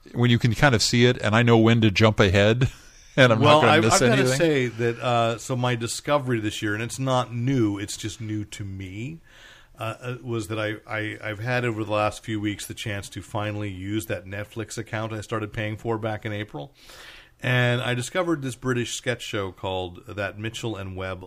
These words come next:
Speaker 2: Look. And, um, Mitchell and Webb are the robots in Dinosaurs on a Spaceship that get into an argument.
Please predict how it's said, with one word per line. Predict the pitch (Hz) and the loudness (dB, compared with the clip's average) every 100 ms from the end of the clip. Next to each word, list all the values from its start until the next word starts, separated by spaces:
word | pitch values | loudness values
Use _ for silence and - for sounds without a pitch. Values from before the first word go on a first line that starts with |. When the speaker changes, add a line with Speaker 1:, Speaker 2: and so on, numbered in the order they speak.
| - | -18
Speaker 2:
Look. | 101 95 85 - - _ _ - - _ - | -12 -8 -10 -12 -20 _ _ -20 -20 _ -8
And, | 110 110 107 104 104 - | -4 -2 -2 -4 -8 -10
um, | 110 104 101 98 95 - | -6 -4 -4 -8 -12 -12
Mitchell | 117 131 - 151 | -8 -6 -4 -4
and | 120 | -2
Webb | 110 110 | -2 -2
are | 104 104 | -2 -4
the | 98 95 95 | -6 -10 -8
robots | 110 110 110 113 110 - | -4 -4 -2 -2 -2 -8
in | 101 95 | -10 -10
Dinosaurs | 95 98 104 - 104 98 | -8 -8 -8 -6 -6 -6
on | 98 | -8
a | 95 | -10
Spaceship | - 101 104 - 131 _ _ | -10 -10 -10 -12 -14 _ _
that | 95 | -14
get | 101 | -10
into | 98 95 | -10 -10
an | |
argument. | 95 98 98 117 117 | -8 -8 -8 -8 -10